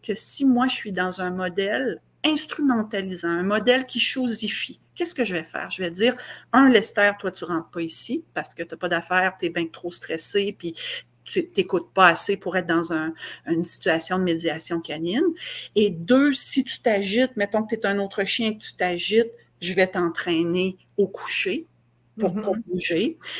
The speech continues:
Speaker 1: Et si tu vocalises, hein, parce que tu veux prendre la parole pour dénoncer qu'il se passe quelque chose,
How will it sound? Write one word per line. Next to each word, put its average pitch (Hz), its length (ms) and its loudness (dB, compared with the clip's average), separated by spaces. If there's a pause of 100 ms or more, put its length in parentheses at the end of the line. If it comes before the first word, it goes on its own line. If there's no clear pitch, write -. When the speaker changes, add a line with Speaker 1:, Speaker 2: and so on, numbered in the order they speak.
(160)
Speaker 1:
Et 220 100 6
si 320 320 4
tu 339 180 0
vocalises, 302 1000 2
hein, 233 160 -4
parce 208 160 -4
que 208 80 -8
tu - 180 -8
veux 320 180 4
prendre 226 280 0
la 202 100 2
parole 202 420 -2
pour 208 180 -8
dénoncer 208 760 2
qu'il - 100 -12
se - 100 -8
passe 208 240 0
quelque 202 200 -6
chose, 233 100 -10